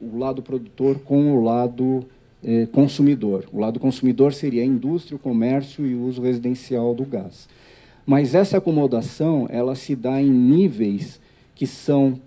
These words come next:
próximos daquilo que a Abiquim solicita hoje para o gás natural. Porque, muito embora internacionalmente países não,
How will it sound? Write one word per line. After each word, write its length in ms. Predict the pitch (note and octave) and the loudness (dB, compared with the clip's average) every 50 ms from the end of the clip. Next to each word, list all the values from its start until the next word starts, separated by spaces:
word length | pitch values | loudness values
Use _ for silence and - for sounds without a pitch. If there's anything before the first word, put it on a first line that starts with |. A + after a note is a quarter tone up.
| _ _ | _ _
próximos 600 | E3+ E3 F3 F#3+ G3 - - - F3+ F3 D#3+ C#3 | 4 4 6 4 4 2 0 0 0 0 0 0
daquilo 680 | C#3 C#3 C3+ - - - - D3+ D#3 D#3 D3+ D#3 D3+ D3 - | -2 -4 -6 -8 -12 -10 -6 -4 -4 -4 -4 -6 -8 -8 -6
que 140 | - C#3+ C3+ | -4 -2 -2
a 80 | C3+ | -2
Abiquim 440 | C3 A#2+ A#2+ A#2 - - C3+ C#3 D3 | -2 -4 -6 -8 -6 -2 -2 -2 -2
solicita 720 | C#3 - - C#3+ C3+ B2 A#2+ - - - D3 C#3+ - C#3 | -4 -6 -6 -6 -6 -6 -8 -10 -8 -8 -8 -6 -4 -2
hoje 320 | B2+ B2+ C3+ C3+ C3 C3+ | 0 0 2 0 0 -2
para 220 | C3+ - C3 B2 C3 | -6 -6 -4 -4 -2
o 40 | B2 | -2
gás 220 | A#2 A#2+ B2 A#2 | -2 -2 -2 -2
natural. 520 | A#2+ B2 B2 - C#3 C3 A2 G2+ F#2 E2+ D#2+ - _ _ _ _ _ _ _ _ _ _ | -4 -6 -4 -4 -4 -2 -2 -4 -6 -10 -14 -20 _ _ _ _ _ _ _ _ _ _
Porque, 420 | - C3+ C#3 C#3 - D3+ D3 C#3+ | -4 -4 -4 -2 0 4 4 6
muito 320 | C3 B2+ D3+ F#3 F#3+ - F#3+ | 6 8 8 6 6 6 4
embora 600 | F3 D3+ B2 B2 C3 C3+ C3 B2+ A#2+ A2+ A2 A2 - | 4 4 6 6 6 6 6 6 4 2 0 0 0
internacionalmente 1200 | D3+ E3+ E3 D#3+ D#3 D3 C#3+ C#3 C#3 - C#3+ C3+ C3 B2+ B2 A#2 A2+ A2+ A2+ G#2+ G#2 G2+ - - | 0 0 2 0 0 0 0 -2 -4 -2 0 0 2 2 2 0 0 0 0 -2 -2 -4 -6 -10
países 800 | A#2 - - C3 B2 A#2+ B2 C#3+ D#3+ D#3 C3+ A2 G#2 G#2 G2 F#2+ G2+ | -12 -6 -4 -2 0 0 0 0 0 -2 -2 -4 -6 -8 -8 -6 -6
não, 440 | A2 A#2+ C3 C3 F#3+ G#3 D#3 D#3 | -2 2 4 4 4 4 0 -2